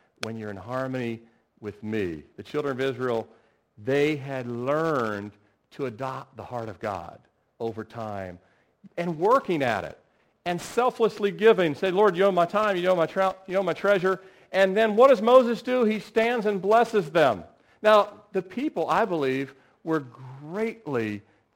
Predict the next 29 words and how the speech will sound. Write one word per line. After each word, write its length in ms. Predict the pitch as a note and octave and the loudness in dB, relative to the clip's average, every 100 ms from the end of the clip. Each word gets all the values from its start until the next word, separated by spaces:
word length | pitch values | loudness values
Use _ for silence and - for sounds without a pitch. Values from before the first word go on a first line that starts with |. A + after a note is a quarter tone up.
| _ | _
greatly 600 | D3+ D3+ F3+ G#3+ - E3 | -20 -12 -6 -6 -4 -4
encouraged 500 | C#3 - F3+ E3+ B2+ | -4 -6 -6 -6 -4
by 200 | C3+ A#2+ | 0 2
that. 320 | A2+ G#2+ - - _ | 2 -2 -4 -20 _
But, 160 | F3 - | -10 -8
you 80 | A#3+ | 0
know, 140 | D#3+ | 0
the 160 | C#3 D3+ | 0 -4
unsaved 340 | F#3 D3+ A#2+ | -2 -4 -2
world 180 | E3 D3 | -2 -2
would 60 | |
look 120 | B2+ A#2+ | -4 -2
at 60 | |
that 120 | B2+ | -4
and 60 | A#2 | -4
say, 180 | A#2+ A2+ - - | -6 -8 -12 -10
"That's 200 | D3 F3+ | -8 -2
all 120 | A3 | 0
they 120 | F#3+ | 0
got 300 | A2 G2 A2 | -4 -8 -8
for 140 | - F#3 | -10 -8
that? 260 | F#3+ A3 - _ _ _ _ - _ _ | -6 -10 -14 _ _ _ _ -20 _ _
Moses 420 | A#2+ C#3 E3+ F3+ A2+ | 0 0 0 -4 -8
blessed 580 | G#2 G2 F2+ - - F#3+ | -6 -2 -2 -4 -10 -4
them? 320 | G3+ A#3 A3 _ _ _ _ _ _ _ _ _ _ _ _ _ _ - | -2 -2 -10 _ _ _ _ _ _ _ _ _ _ _ _ _ _ -14
You 140 | G2 | -12
are 60 | G2+ | -8
all 300 | G2 A2 A#2 | -8 -8 -10
blessed." 640 | G#2 G2+ D2+ - - - | -10 -12 -12 -16 -20 -20